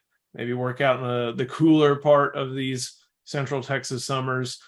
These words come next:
I'm not sure of the availability schedule after that, um, and not sure of the, the full practice schedule after that. You know, normally we'll see, you know, five days in a row and then Sunday off and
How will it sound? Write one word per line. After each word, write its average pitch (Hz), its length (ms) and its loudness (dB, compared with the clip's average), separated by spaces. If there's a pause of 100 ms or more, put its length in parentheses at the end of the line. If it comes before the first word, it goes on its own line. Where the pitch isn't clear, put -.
(200)
I'm 127 220 -2
not 151 200 4
sure 151 260 0
of 139 100 -2
the 135 300 -4
availability 131 680 -2
schedule 127 580 -4
after 123 420 -2
that, 110 400 -2 (440)
um, 107 460 -6
and 113 300 -10
not 127 220 -2
sure 123 320 -4
of 110 200 -8
the, 117 260 -6 (100)
the 120 120 -6
full 131 300 -2
practice 123 460 -2
schedule 123 460 -2
after 120 300 -2
that. 120 360 0 (220)
You 147 80 -4
know, 135 80 0
normally 165 440 4
we'll 143 140 2
see, 143 600 -2 (640)
you 156 80 -16
know, 135 300 -12
five 139 280 2
days 139 240 2
in 143 80 -4
a 139 60 -4
row 139 300 0
and 131 100 -6
then 127 240 -12 (280)
Sunday 139 420 0
off 131 360 6
and 123 240 -6